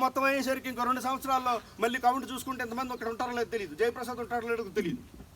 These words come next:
ఎందుకంటే అంత అనిశ్చిత స్థితి. దగ్గితే భయం, తుమ్మితే భయం, తాగితే భయం, అంత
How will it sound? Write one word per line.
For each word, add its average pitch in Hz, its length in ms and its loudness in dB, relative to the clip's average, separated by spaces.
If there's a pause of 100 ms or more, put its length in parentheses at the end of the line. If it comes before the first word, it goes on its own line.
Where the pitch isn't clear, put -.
(1600)
ఎందుకంటే 285 360 2 (380)
అంత 247 160 -4 (140)
అనిశ్చిత 254 420 -2 (100)
స్థితి. 247 260 -4 (560)
దగ్గితే 262 360 4
భయం, 269 240 0
తుమ్మితే 277 280 4 (100)
భయం, 277 200 2 (480)
తాగితే 285 440 10
భయం, 277 200 4 (160)
అంత 262 120 0